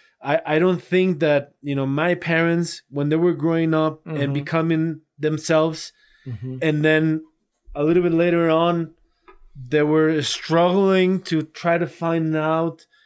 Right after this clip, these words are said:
Speaker 1: how to have relationships. And it's, I, I think that we're having, we're struggling, you know, Th-, there's, there's times, and, and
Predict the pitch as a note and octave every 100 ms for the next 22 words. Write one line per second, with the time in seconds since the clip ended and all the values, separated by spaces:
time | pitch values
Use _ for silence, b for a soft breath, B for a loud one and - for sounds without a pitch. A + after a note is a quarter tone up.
0 | _ - D3+ D#3 D#3+ D3+ D#3 C#3 C#3+ D3+
1 | C#3+ D3+ C#3+ C#3 C#3 C#3 B2+ D3+ - C#3
2 | C#3 E3+ E3 D#3+ b b b C3 B2+ _
3 | - D3+ G3+ D#3+ C#3+ D3 C#3 C#3+ F3+ A3
4 | - - C#3+ C#3 C3 A#2+ B2 _ - C3+
5 | C#3 G3 b b b - - D3 C#3 D3+
6 | C#3+ - D3 C#3 C3+ - D#3+ F3+ F#3+ F3+
7 | C#3 C#3+ D#3 D3 C#3